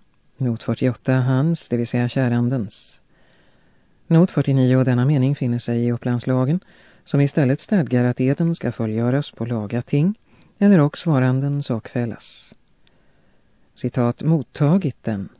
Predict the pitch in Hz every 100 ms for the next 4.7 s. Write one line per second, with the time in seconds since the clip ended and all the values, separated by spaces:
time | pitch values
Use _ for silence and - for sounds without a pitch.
0 | _ - 113 - 101 - - - 110 107
1 | 117 117 - 120 139 120 123 120 143 151
2 | - 117 - _ - _ _ _ _ _
3 | - 123 117 120 123 123 127 131 135 -
4 | - 143 175 - 113 -